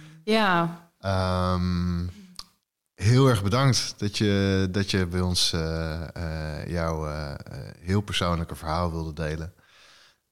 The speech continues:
Speaker 2: Ehm, is er nog iets aan-, afrondends dat je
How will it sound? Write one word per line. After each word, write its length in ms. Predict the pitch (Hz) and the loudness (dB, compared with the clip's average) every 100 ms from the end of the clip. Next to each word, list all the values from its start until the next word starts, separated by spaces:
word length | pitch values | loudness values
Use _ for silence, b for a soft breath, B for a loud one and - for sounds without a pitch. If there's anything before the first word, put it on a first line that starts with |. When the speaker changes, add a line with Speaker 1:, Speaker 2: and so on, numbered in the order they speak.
| _ | _
Speaker 2:
Ehm, 840 | 87 95 92 92 90 90 90 90 - | -2 0 2 2 2 2 0 -2 -4
is 120 | 110 | -2
er 80 | 113 | 0
nog 120 | 110 | 0
iets 280 | 117 - - - | 0 0 -2 -4
aan-, 240 | 95 92 | -8 -6
afrondends 500 | 113 95 110 107 98 | -6 -4 0 2 2
dat 160 | 101 92 | 0 -2
je 340 | 98 92 92 | -2 -2 -2